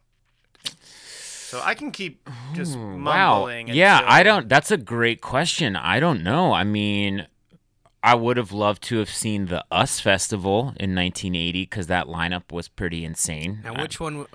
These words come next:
Speaker 3: what was the Us Festival?
Speaker 2: The Us Festival
Speaker 1: Walk us through it.
Speaker 2: was just a big three-day music festival in Fresno,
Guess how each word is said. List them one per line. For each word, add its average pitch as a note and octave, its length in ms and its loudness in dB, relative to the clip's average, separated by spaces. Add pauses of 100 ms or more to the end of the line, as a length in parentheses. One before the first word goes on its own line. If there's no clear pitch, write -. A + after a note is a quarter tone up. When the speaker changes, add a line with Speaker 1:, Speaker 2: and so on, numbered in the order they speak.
Speaker 3:
what E3 160 -12
was F3+ 140 -10
the C3+ 180 -12
Us - 260 -6
Festival? - 420 -8
Speaker 2:
The C3+ 80 6
Us F#3+ 220 6
Festival D3 920 4
Speaker 1:
Walk B2 180 -14
us C3 100 -16
through A2+ 140 -14
it. - 120 -20 (140)
Speaker 2:
was A#2+ 1160 2 (480)
just - 180 -10
a G#2 40 -8
big B2+ 300 0
three-day B2 380 0
music A2 320 -4
festival G#2 840 0 (680)
in D2 1080 -8
Fresno, C#3+ 1160 -4